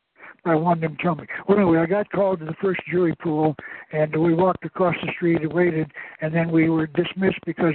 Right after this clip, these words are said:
the, the case we were gonna hear, they, they had a jur-, a, a plea bargain, and the guy accepted it, so we didn't have to hear the jury, so we were freed.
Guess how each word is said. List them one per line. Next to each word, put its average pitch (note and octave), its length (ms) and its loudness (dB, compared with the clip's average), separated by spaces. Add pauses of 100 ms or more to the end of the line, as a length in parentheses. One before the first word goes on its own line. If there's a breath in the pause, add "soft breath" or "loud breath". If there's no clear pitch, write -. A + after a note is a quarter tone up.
the, D3+ 160 -2 (340 loud breath)
the D#3 100 2
case G3+ 300 2
we F3 80 0
were D#3 100 -2
gonna D3+ 220 -2
hear, D#3 200 2
they, D3+ 160 2 (100)
they D3 140 2
had D#3+ 180 2
a D3 100 4
jur-, D#3+ 440 0
a, G#3 100 -8
a C#3+ 60 -6
plea G3 220 2
bargain, D3 460 0 (300 loud breath)
and D3+ 160 -2
the D3+ 80 4
guy E3+ 200 2
accepted D#3+ 480 0
it, D3 220 0
so - 60 -6
we D#3+ 140 0
didn't D#3 180 0
have D#3 160 -2
to C3+ 120 -10
hear D3 200 -2
the C#3 100 -4
jury, D#3 380 -2
so D#3+ 80 -6
we D3 140 -4
were C#3+ 180 -6
freed. D3+ 300 -4